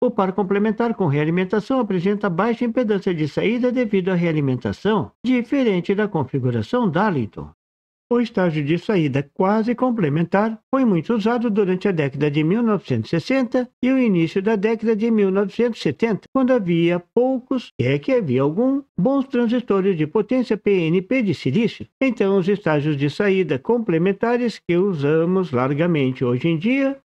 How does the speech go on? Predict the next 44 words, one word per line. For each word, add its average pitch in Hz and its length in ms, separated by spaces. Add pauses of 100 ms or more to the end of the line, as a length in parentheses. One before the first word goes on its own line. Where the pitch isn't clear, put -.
não 285 260
eram 208 240
comuns. 233 480
Para 240 220
fazer 214 300
o 220 40
estágio 190 360
de - 80
saída 143 260
com - 80
as 175 80
propriedades 160 640
de 196 100
um 226 40
estágio 175 440
de 143 140
saída 170 340
push-pull 156 560
complementar, 202 840 (120)
era 226 200
usado 202 340
o 160 60
circuito 156 480
da 127 100
figura, 143 480 (100)
o 226 140
chamado 185 540
par 233 320
quase 240 400
complementar. 170 880 (100)
Esse 185 240
circuito 240 460
tem 226 160
um 220 80
par 185 160
de 180 180
transistores 196 720
de 165 120
potência 220 520
no 185 140
lado 165 300
negativo 170 600
do 156 120
amplificador, 202 720